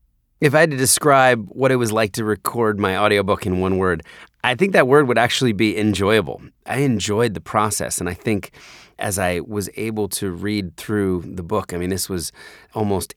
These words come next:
eighteen months of work and blood and sweat and tears, and I was really happy with the words that I was reading. I was happy with the way that it turned out. You know, you, you walk away from a project for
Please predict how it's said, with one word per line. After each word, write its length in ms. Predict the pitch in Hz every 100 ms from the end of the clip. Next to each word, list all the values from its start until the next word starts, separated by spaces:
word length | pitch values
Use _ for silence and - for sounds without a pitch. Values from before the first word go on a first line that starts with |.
| -
eighteen 560 | 110 101 - 110 95 92
months 460 | 92 92 80 -
of 140 | 85 80
work 440 | 82 95 90 -
and 240 | 85 80
blood 400 | 82 92 98 101
and 120 | 87 85
sweat 380 | - 101 95
and 180 | 85 85
tears, 440 | - 98 90 85 82
and 180 | 82 - - - -
I 60 | 120
was 180 | 123 117
really 380 | 123 135 131 110
happy 600 | 90 104 117 120 87 82
with 480 | - 92 101 92 _
the 240 | 92 104
words 540 | 95 87 104 120 92 -
that 120 | 92
I 80 | 90
was 200 | 85 95
reading. 260 | 104 98
I 80 | 80
was 140 | 78 -
happy 420 | - 110 - 95
with 300 | 90 85 - - - _
the 100 | 107
way 300 | 95 98 104
that 100 | 95
it 100 | 90
turned 300 | - 95 92
out. 220 | 98 82
You 80 | 85
know, 80 | 85
you, 240 | 90 87 - - - -
you 180 | 98 92
walk 300 | 101 107 -
away 240 | 101 107
from 180 | 98 98
a 80 | 87
project 560 | - 90 85 87 80 -
for 220 | 95